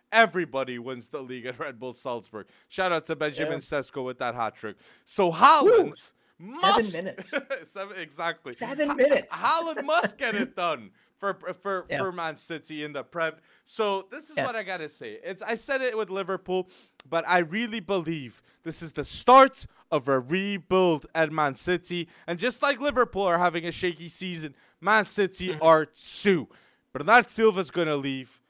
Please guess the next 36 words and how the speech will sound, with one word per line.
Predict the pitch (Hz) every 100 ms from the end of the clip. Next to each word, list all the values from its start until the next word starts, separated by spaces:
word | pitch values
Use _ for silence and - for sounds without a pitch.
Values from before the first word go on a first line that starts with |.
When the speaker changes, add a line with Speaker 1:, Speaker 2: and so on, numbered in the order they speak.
| _ _
Speaker 1:
I | 147
said | - - 185 185
that. | 165 156
And | 165 165
the | 170
transition | 160 226 233 180 208 - 165
with | 143
Gabriel | 185 180 175 170
Jesus | 147 139 156 135
and | 135
Zinchenko | 135 127 196 185 175 165
leaving, | 170 160 165 160 - _ _ -
that | 214
was | 185 156
Speaker 2:
Yeah. | - -
Speaker 1:
hard. | 135 120 90 - _ _
Those | 196 196
are | 170
hard, | 135 135 165 175 156 - -
two | - 285
players, | - 196 208 165 123 - _ _
hard | - 226 220 156
misses, | 156 143 - 104
okay? | 120 113 160 165
And | 170
then | 202
you | 214
see | - 156
Rodri | 117 151 180 170
Speaker 2:
Mm-hmm. | 170
Speaker 1:
speculation. | 180 175 175 175 180 165 - 180 165 _ _
You | -
see | 185 - 226
Ruben | - 196 175
Dias | 147 196 233 220 160
injured | 262 214 226 254 196